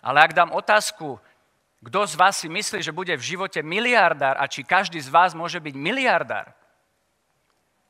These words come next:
eurový? A niektorí z vás dvíhate ruku a ja vám držím palce. Choďte za svojim snom, ale neviem, či budete miliardári.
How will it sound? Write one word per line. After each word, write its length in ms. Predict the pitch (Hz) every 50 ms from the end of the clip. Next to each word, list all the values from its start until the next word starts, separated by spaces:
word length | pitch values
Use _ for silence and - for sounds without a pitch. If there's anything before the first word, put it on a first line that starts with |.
| _ _ -
eurový? 640 | 147 156 156 160 160 156 151 147 135 123 123 110 - _ _ _ _ _ _ _ _ _ _ _ _ _ _ _ _ _ _ _ _ - - - _ _ - - _ - - _ _ _ _ _ _ _ _ _ _ _ _ _ _ _ _ _ _ _ _ _ _ _ _ _
A 160 | _ - 127 151
niektorí 400 | 170 185 - - 220 208 196 160
z 80 | 180
vás 160 | 196 190 156
dvíhate 400 | 139 147 190 190 202 196 196 - 165 165
ruku 240 | 196 214 - 202 185
a 80 | 185
ja 0 |
vám 160 | 180 185 175 165
držím 400 | 175 185 170 190 196 196 196 _ _ _ _ _ _ _ _ _ _ _ _ -
palce. 480 | - - 226 240 214 - - - - _ _ _ _ _ _ _ _ _ _ _ _
Choďte 400 | - 202 254 - - 233 180 156
za 80 | 156 147
svojim 320 | - - 151 151 147 131
snom, 480 | 123 - - 151 156 175 202 233 214 _ _ _ _ _ _ _ _ _ _ _ _ _ _ _ _ _ _
ale 240 | _ 131 139 151 151
neviem, 320 | 160 165 170 180 170 160 -
či 80 | -
budete 320 | 147 135 143 139 - 135 131
miliardári. 640 | 131 127 127 123 117 120 120 117 113 113 - 117